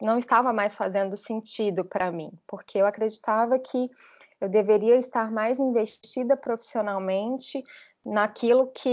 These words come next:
eu acredito hoje no meu dia a dia, que é, eu me envolvo com as marcas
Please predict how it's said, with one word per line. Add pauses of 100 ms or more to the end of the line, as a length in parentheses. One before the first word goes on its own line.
(140)
eu
acredito
hoje
no
meu
dia
a
dia,
que
é,
eu
me
envolvo
com
as
marcas